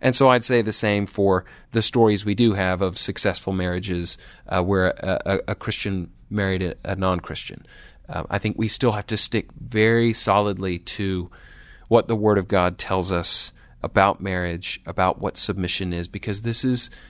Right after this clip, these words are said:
a man and a wife in partnership, working together, bringing glory to God. And if one of the partners is not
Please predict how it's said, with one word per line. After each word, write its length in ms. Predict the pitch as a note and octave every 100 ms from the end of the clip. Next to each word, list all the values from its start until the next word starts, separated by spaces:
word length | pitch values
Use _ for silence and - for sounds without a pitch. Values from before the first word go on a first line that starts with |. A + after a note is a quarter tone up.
| -
a 100 | G#2+
man 260 | G#2+ B2 C#3
and 100 | C#3+
a 40 |
wife 440 | B2+ F#2 F#2+ - -
in 140 | A2+
partnership, 800 | - A#2 A2+ A#2 - A2 G#2+ - -
working 460 | G#2 A#2+ C3+ C3
together, 600 | B2+ B2 A2 F2+ F#2+ G2 - - - - -
bringing 480 | B2+ B2 B2 B2+ B2+
glory 380 | B2 A2+ A#2 B2
to 140 | A#2+
God. 400 | B2 C#3 E3 A2
And 160 | A#2 A2+
if 180 | A#2+ B2
one 200 | A#2 C3
of 180 | C#3+ C#3
the 100 | D3+
partners 540 | - C#3+ C#3 A#2+ A#2
is 200 | G#2+ G#2+
not 540 | G#2 A2 C3 C#3+ -